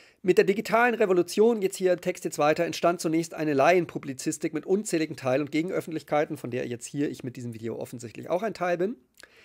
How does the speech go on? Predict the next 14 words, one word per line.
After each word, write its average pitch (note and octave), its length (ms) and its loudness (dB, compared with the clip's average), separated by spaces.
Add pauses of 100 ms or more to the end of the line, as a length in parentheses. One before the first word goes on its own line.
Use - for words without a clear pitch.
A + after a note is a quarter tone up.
(120)
Sie - 140 0
erweitern G3+ 500 6
den E3 140 4
Meinungsrahmen F3+ 680 2
und D3 180 -6
unterlaufen D#3+ 480 2
zugleich D3 340 0
die C#3+ 100 -14
Filter- E3 360 2
und C3+ 140 -6
Gatekeeper-Funktion D3 920 -2
der B2+ 100 -4
klassischen B2+ 440 -8
Massenmedien, E3 720 -2